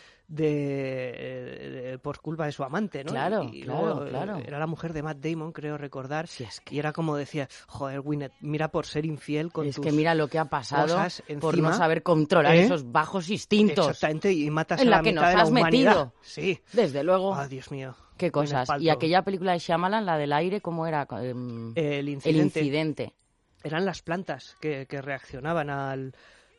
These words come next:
Speaker 1: era una premisa un poquito
Speaker 2: Era heavy, ¿eh?
Speaker 1: <laughs> Era un poquito heavy, sí, había que
Speaker 2: Porque hacía que
Speaker 1: cogerla
Speaker 2: te,
Speaker 1: con
Speaker 2: te volvieras
Speaker 1: pinzas.
Speaker 2: loco. Empezabas a darte
Speaker 1: Total, te
Speaker 2: cabezazos
Speaker 1: suicidabas,
Speaker 2: ahí, te
Speaker 1: te
Speaker 2: suicidabas.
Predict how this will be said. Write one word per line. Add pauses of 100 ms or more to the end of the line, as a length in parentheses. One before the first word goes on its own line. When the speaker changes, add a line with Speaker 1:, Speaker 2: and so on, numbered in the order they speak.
(180)
Speaker 1:
era
una
premisa
un
poquito
Speaker 2:
Era
heavy,
¿eh?
Speaker 1:
<laughs> (220)
Era
un
poquito
heavy,
sí,
había
que
Speaker 2:
Porque
hacía
que
Speaker 1:
cogerla
Speaker 2:
te,
Speaker 1:
con
Speaker 2:
te
volvieras
Speaker 1:
pinzas.
Speaker 2:
loco. (220)
Empezabas
a
darte
Speaker 1:
Total,
te
Speaker 2:
cabezazos
Speaker 1:
suicidabas,
Speaker 2:
ahí,
te
Speaker 1:
te
Speaker 2:
suicidabas.